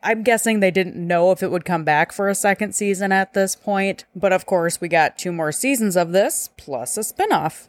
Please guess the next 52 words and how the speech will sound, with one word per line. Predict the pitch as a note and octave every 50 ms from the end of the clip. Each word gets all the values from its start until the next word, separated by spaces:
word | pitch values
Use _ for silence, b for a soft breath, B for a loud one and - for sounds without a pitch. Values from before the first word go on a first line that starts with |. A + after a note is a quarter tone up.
| _ _
Whatever. | _ F#3 F3+ E3 D#3+ D3+ E3+ -
The | G#3 C4+
reason | D4 D#4 D4+ C#4 C4+ A#3
I'm | G3+ F#3+ E3
saying | - F3+ E3 E3 E3+ F3
this | F3 E3+ E3+ - -
is | E3+ D3+
'cause | - - F3 E3 D#3+ E3 D#3+ E3+
in | F3 F3+
the | F#3 F3+
next | F3 E3 D3+ D3+ - -
scene | - - G3+ F#3 F#3 F3+ F3+ F3+ F#3+ F#3 -
where | - E3+ F3 F3 E3+ E3 D#3+ D#3+
they | D3+ E3 E3
call | E3 - - F3+ F3 E3+ F3 F3+ F3
and, | F3 E3
like, | E3 D#3+ D#3+ -
set | - - F#3 D#3+ D#3
up | D#3+ - -
the | -
golf | D#3+ C#3 D3+ D3 D3 D#3+ -
appointment, | F#3+ F3 - G3 F#3+ F#3+ - F#3+ F#3+ F#3+ - B B B B B B
Nick's | F3+ G3 G3+ - -
hair | - G#3+ G3+ F#3 F3+ F#3+ F#3+
looks | F3+ F3 F3 F3+ G#3+ -
significantly | - - G#3+ G#3 A#3+ D#4+ A#4 B4 - B4 A4+ - G#4 G4+ - C#4+ C#4+ B3+
longer | A3+ G#3 E3+ D3 C#3+ D3+ E3+ A3+ D#4+ F4+ F4 F4+ F#4 F#4 F#4
than | F4 F#4 F4+
the | F4+ F4+
previous | - - F4 E4+ F4 E4 E4+ E4+ E4 E4
scene. | - - E4+ E4 E4 E4 D#4+ D#4+ E4 D#4+ D#4+ B B B C#4+ C#4+ C#4 D4+ B _ _ _ _ _ _ _ _
So | _ - - - G#3+ G3+ F#3+ G3
it's | - - D4 -
golf | - G3 F3+ F3 F3 - -
day, | - F3 D#3+ D#3 D#3 D#3 - -
and | F3 E3+ E3+ E3 E3
nasty | E3+ F3+ G3+ A3+ G#3+ - - B3 A#3
boy | F#3+ G#3+ G#3+ G#3 G3+ G#3 G3+
Brian | D#3+ D#3+ E3+ D3+ D3+ E3+ G3 G#3+ A#3 B3 A#3
Knobb | A3 G3+ G3 F#3 F3+ F3+ F3 D#3+
shows | - - F#3+ F3 F3 F3+ E3 D#3+
up, | F3 E3 E3+ E3 -
and | D#3+ D#3
he's | D#3+ F3+ G3+ F3+
gonna | F3+ G3 F#3+
be | F3+ F#3
going | E3 F#3 F#3 F3 F3+ E3+
golfing | D#3 E3+ D#3+ D#3+ E3+ E3 - - E3 E3 F3 F#3 G3+
with | A3 G#3 F#3 -
Hulk | F3+ F3 F#3+ F#3 F3+ -
and | F3 D#3+ C#3+ D#3+ F3+
Nick. | G#3+ A3+ A3 G#3+ - -